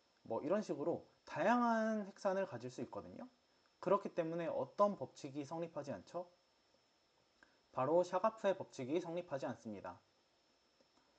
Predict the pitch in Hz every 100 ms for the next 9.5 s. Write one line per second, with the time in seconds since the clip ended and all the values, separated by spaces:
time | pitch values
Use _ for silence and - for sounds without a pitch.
0 | _ _ _ _ - 143 175 196 - 147
1 | 190 196 147 117 107 98 92 - _ _
2 | _ _ _ _ _ _ _ - - 220
3 | 226 185 131 127 170 90 - _ _ _
4 | _ _ _ - 139 - 196 190 156 185
5 | 180 127 127 127 120 113 110 135 139 98
6 | 90 - _ _ _ _ _ _ _ _
7 | _ _ _ _ - _ _ _ _ -
8 | - 233 247 262 - 202 202 190 131 120
9 | 143 127 107 - -